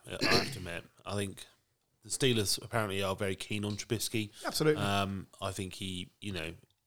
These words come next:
Speaker 1: he, he was a backup quarterback now. You know, it didn't work out for him.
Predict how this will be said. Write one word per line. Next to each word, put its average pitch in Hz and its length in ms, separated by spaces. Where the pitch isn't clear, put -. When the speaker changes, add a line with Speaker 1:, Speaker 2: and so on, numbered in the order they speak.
Speaker 1:
he, 143 140
he 147 200
was 131 100
a 127 40
backup 131 360
quarterback - 320
now. 87 340
You 104 100
know, 101 140
it 95 120
didn't 120 200
work 107 200
out 104 200
for 113 160
him. 117 180